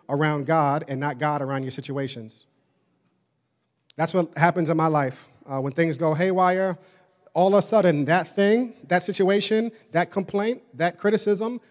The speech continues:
literally becomes the center of my universe, and I'm orbiting around that thing. I'm spending the entirety of my day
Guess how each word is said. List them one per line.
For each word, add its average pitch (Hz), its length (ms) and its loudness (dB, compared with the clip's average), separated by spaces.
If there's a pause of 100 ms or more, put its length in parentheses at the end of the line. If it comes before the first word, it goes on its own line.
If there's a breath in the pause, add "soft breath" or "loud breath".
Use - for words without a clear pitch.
(120)
literally 185 460 6
becomes 160 420 -2
the 151 80 -4
center 180 480 -2
of 160 160 -4
my 147 120 -4
universe, 143 540 -4
and 135 140 -6
I'm 160 160 -4
orbiting 165 480 -2
around 139 320 -4
that 135 160 -6
thing. 135 240 -4
I'm 143 80 -2
spending 151 460 -6 (260 soft breath)
the 147 80 -2
entirety 165 480 0
of 147 140 0
my 151 160 -2
day 170 420 2